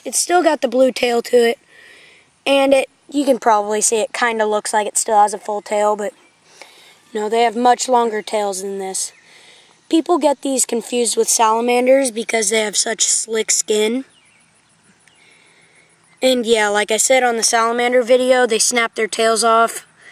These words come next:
to get away from predators, so the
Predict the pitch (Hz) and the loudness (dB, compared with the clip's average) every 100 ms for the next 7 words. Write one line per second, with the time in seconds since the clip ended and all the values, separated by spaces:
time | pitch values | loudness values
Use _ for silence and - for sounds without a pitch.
0 | - _ _ - 208 233 220 220 220 220 | -20 _ _ -8 -2 0 0 -2 -4 -10
1 | - 240 226 220 220 220 214 226 208 208 | -2 0 2 0 0 0 -2 -2 -4 -6
2 | 208 | -6